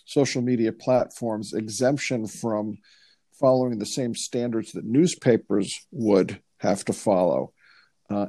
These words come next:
and the fact that they're getting away with it in a coordinated attack against the president in truly any conservative thought or any conservative speech, um,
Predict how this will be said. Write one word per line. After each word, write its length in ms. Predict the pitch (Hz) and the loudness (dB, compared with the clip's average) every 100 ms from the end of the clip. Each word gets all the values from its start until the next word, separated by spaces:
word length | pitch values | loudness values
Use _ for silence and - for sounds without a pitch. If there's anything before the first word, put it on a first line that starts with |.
| - | -4
and 180 | 127 113 | -2 0
the 60 | |
fact 380 | 110 139 147 151 | 2 4 4 4
that 160 | 139 - | 0 2
they're 160 | 120 | 0
getting 320 | 107 120 120 107 | 2 2 2 -2
away 340 | 104 117 160 | 0 2 4
with 220 | 135 104 | 4 2
it 120 | 110 - | -2 -4
in 140 | 117 110 | -8 -10
a 60 | |
coordinated 720 | - - 113 123 120 120 113 104 | -10 -8 0 0 2 0 0 -2
attack 520 | 98 - 123 120 120 | -6 -4 -2 -2 -4
against 640 | 101 113 98 - - - - | -4 -4 -4 -6 -10 -14 -16
the 120 | 98 98 | -8 -6
president 680 | - 127 123 113 107 90 - | 0 2 2 0 -2 -4 -8
in 180 | 110 104 - _ | -10 -10 -12 _
truly 340 | - 160 123 110 | 2 6 6 4
any 240 | 120 185 196 | 2 4 2
conservative 800 | - 104 - 120 110 101 98 - - | 0 -4 0 2 4 2 0 -2 4
thought 280 | 107 101 - | 6 6 4
or 180 | 104 | -2
any 220 | 92 139 151 | 0 0 0
conservative 680 | 120 104 - 104 104 101 95 | -2 -4 0 2 2 0 -2
speech, 640 | - - 107 85 - - _ _ _ _ _ 98 | -4 0 2 2 -2 -10 _ _ _ _ _ -2
um, 420 | 107 98 98 | 2 2 0